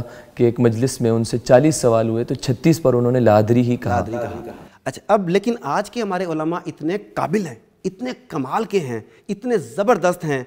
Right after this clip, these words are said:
Speaker 2: कि मैंने अपनी ज़िंदगी की तारीख़ में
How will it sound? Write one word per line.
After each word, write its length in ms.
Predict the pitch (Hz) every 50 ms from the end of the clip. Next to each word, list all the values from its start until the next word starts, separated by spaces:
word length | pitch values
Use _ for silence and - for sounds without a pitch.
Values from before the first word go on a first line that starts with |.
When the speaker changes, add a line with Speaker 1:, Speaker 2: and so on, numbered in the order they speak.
| - - - _ _ _
Speaker 2:
कि 80 | - 175
मैंने 420 | 160 156 165 170 180 185 180 170 160
अपनी 320 | - 165 - 170 170 160 147
ज़िंदगी 520 | 139 123 120 156 175 185 165 170 160 180
की 120 | 151 170
तारीख़ 340 | 165 143 135 143 156 147 143
में 80 | 147